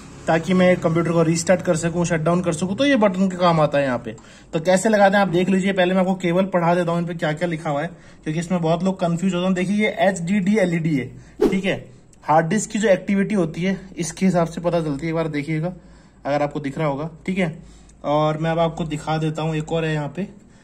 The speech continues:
रीसेट एसडब्ल्यू। देखो, एसडब्ल्यू मतलब क्या होता है? स्विच होता है, स्विच की शॉर्ट फॉर्म एसडब्ल्यू होती है,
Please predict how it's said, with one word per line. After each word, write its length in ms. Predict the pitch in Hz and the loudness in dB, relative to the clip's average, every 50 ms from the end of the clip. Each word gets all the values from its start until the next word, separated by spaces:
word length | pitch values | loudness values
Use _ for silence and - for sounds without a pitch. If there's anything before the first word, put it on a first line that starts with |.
| - - | -12 -2
रीसेट 420 | - - 214 240 - 277 254 - - | 2 4 4 4 6 4 2 4 4
एसडब्ल्यू। 440 | 202 220 190 175 196 196 175 175 165 | 0 2 2 2 2 2 2 2 2
देखो, 180 | 185 214 180 - | 4 2 4 4
एसडब्ल्यू 500 | - 208 220 185 185 220 196 214 214 214 | 4 4 2 4 2 0 2 2 2 2
मतलब 260 | 208 196 208 208 196 | 2 2 0 -2 0
क्या 100 | - 196 | 2 2
होता 160 | 185 185 226 | 2 2 0
है? 60 | 233 - | -4 -4
स्विच 320 | - - 262 262 262 - | 0 4 4 4 4 4
होता 200 | 180 147 151 160 | 0 2 2 0
है, 80 | 156 156 | 0 0
स्विच 240 | - - 196 196 | 0 -4 -4 -4
की 100 | 214 226 | -2 -4
शॉर्ट 240 | 196 - 214 208 202 | -2 0 0 0 0
फॉर्म 160 | 202 233 214 180 | -2 -4 0 0
एसडब्ल्यू 440 | 190 196 165 180 196 180 190 196 170 | 0 0 2 0 0 2 2 2 2
होती 260 | 131 117 - 131 135 | 0 -2 -4 -6 -6
है, 80 | 131 | -6